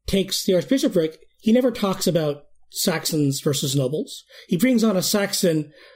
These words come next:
uh, wannabe assassin as his assistant, but the Saxon versus Norman thing vanishes entirely.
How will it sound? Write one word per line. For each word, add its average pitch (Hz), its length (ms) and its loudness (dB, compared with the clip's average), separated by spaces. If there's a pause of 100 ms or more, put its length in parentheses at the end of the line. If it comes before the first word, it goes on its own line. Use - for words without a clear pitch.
(360)
uh, 156 460 -2
wannabe 175 400 2
assassin 185 560 0
as 143 140 -2
his 147 120 -4
assistant, 139 600 -2 (800)
but 196 260 0 (760)
the 208 80 2
Saxon 269 380 0
versus 214 260 0
Norman 233 240 2
thing 185 200 0
vanishes 180 440 0
entirely. 185 600 -2